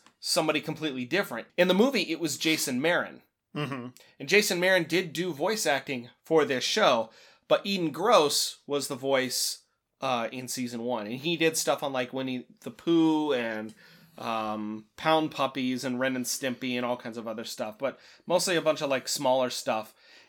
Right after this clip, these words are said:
Speaker 1: And, uh, and then I think also there's one other person who, uh, who had, like, a double, had double character's voice. And, and the other character, uh,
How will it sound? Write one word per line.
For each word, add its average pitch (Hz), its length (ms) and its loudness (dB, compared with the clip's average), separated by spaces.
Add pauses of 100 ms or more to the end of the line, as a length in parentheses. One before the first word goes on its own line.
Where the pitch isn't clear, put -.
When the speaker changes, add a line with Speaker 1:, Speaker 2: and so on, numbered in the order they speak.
Speaker 1:
And, 139 420 4
uh, 131 200 6
and 147 100 0
then 170 100 4
I 185 80 6
think 185 260 -4
also 170 260 0
there's 147 240 -4
one 160 260 0
other 151 240 -2
person 135 460 -6
who, 127 560 -6
uh, 117 580 -8 (140)
who 135 140 -8
had, 127 160 -2
like, 120 140 -4
a 123 60 -6
double, 117 520 -6 (400)
had 131 280 -4
double 135 220 0
character's 127 500 -2
voice. 127 340 -2
And, 127 280 -2 (200)
and 165 140 4
the 160 160 -4
other 214 220 -2
character, 131 840 0 (440)
uh, 113 380 -10